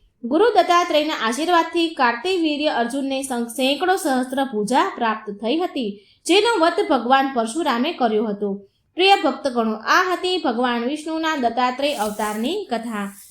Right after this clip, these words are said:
તો મિત્રો, આ રહસ્યમય કથા જો તમને સારી લાગે તો વીડિયોને લાઈક કરજો, શેર કરજો અને આ ચેનલને સબસ્ક્રાઇબ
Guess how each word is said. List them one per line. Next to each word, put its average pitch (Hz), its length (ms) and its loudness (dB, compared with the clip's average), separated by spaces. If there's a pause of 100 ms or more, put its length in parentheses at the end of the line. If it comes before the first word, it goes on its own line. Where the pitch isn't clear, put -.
(120)
તો 254 80 -2
મિત્રો, 285 260 -2
આ 233 180 2
રહસ્યમય 311 640 -2
કથા 269 340 -4
જો 247 120 -4
તમને 214 280 -6
સારી 220 280 -6
લાગે 294 320 -4
તો 240 120 -6
વીડિયોને 208 460 -4
લાઈક 226 300 -6
કરજો, 277 280 -4
શેર 262 360 -4
કરજો 277 220 -4
અને 214 160 -6
આ 208 80 -6
ચેનલને 202 340 -6
સબસ્ક્રાઇબ 220 520 -8